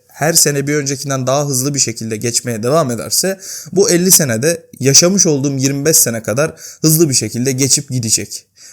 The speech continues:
O yüzden bu hayatın her bir zerresinden keyif almayı bence bir hayat amacı olarak hayatıma katmalıyım diye düşünüyorum.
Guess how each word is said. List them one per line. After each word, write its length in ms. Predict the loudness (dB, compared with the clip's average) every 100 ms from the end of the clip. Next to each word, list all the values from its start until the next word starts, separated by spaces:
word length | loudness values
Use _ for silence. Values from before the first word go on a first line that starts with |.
| -8
O 120 | -2
yüzden 460 | 0 0 0 0 0
bu 140 | 0
hayatın 440 | 2 2 0 -2 -6
her 300 | -4 -2 0
bir 40 |
zerresinden 600 | 2 2 2 2 2 0
keyif 400 | -6 -4 -2 -2
almayı 520 | -2 -2 -4 -6 -6 -2
bence 480 | -2 -2 -2 -4 -10 _ -18 -16 -18 -20 _
bir 220 | 0 0 0
hayat 400 | 0 2 2 0
amacı 300 | -2 0 -2
olarak 420 | -2 -4 -6 -16 _ _ _ _ _ _ _ _ _ _ _ _ _ _ _ _ _ _ _
hayatıma 460 | 0 0 0 -2
katmalıyım 560 | -2 -2 0 0 0 0
diye 140 | -4
düşünüyorum. 480 | -2 -4 -4 -8 -14